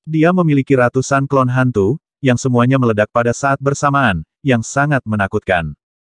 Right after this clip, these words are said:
Menghadapinya sama dengan menghadapi ratusan orang kuat di level yang sama. Di sini, bagaimana cara bertarung? Melayani buah cangtai, tampaknya akan ada penggantinya. Terletak di kehampaan lain di domain tak terkalahkan,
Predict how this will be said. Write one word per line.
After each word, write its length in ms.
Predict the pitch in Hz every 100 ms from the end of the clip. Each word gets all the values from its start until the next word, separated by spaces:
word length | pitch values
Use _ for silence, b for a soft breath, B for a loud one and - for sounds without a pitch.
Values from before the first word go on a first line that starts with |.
| _ _ -
Menghadapinya 640 | 156 147 143 139 147 151
sama 300 | - 147 151
dengan 220 | 143 135
menghadapi 400 | 127 117 117 113
ratusan 420 | 127 117 127 131 127
orang 240 | 123 120
kuat 240 | 120 143 127
di 100 | 131
level 380 | 139 156 - 107
yang 160 | 104 101
sama. 460 | - 98 85 76 _ _ _ _
Di 240 | - 147 147
sini, 480 | - 170 123 127 175 _ _
bagaimana 560 | 139 135 139 147 151 165
cara 240 | 147 143
bertarung? 560 | 123 120 113 98 87 76 _ _ _
Melayani 480 | 147 147 143 147 165
buah 240 | 147 135
cangtai, 560 | - 127 120 113 147 160 _
tampaknya 560 | - 139 139 143 147 147
akan 320 | 139 131 120
ada 80 | 120
penggantinya. 720 | 120 117 107 104 95 85 78 _ _ _ _
Terletak 480 | - 151 151 165 170
di 80 | 160
kehampaan 400 | 143 135 127 131
lain 320 | 123 123 143
di 80 | 131
domain 400 | 117 113 123 135
tak 160 | 127
terkalahkan, 720 | 123 131 127 127 - 95 87